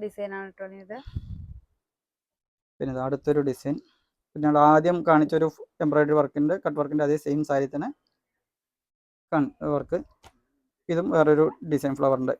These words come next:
Speaker 2: ഇതും ഞങ്ങൾ കളർ സാരിയിൽ ചെയ്ത അതേ വർക്ക് തന്നെയാണ്. ബ്ലൂ ഷെയ്ഡ് ഇങ്ങനെ മൾട്ടി കളറാണ് കൊടുത്തിരിക്കുന്നത്. അതേപോലെ മുന്താണിയിലേക്ക് നോക്കി കഴിഞ്ഞാൽ,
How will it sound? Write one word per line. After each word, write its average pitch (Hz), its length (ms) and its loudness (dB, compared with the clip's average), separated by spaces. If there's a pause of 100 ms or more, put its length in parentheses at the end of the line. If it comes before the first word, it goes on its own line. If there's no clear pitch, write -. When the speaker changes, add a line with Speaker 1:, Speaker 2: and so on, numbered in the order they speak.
Speaker 2:
ഇതും 160 180 0
ഞങ്ങൾ 170 220 0
കളർ 156 260 8
സാരിയിൽ 165 320 2
ചെയ്ത 165 200 4
അതേ 170 180 6
വർക്ക് 165 240 0
തന്നെയാണ്. 180 320 2 (360)
ബ്ലൂ 151 200 2
ഷെയ്ഡ് 156 220 2
ഇങ്ങനെ 151 180 4
മൾട്ടി 139 180 2
കളറാണ് 147 320 4
കൊടുത്തിരിക്കുന്നത്. 135 420 -6 (460)
അതേപോലെ 160 340 4
മുന്താണിയിലേക്ക് 165 600 4
നോക്കി 160 140 0
കഴിഞ്ഞാൽ, 165 200 -4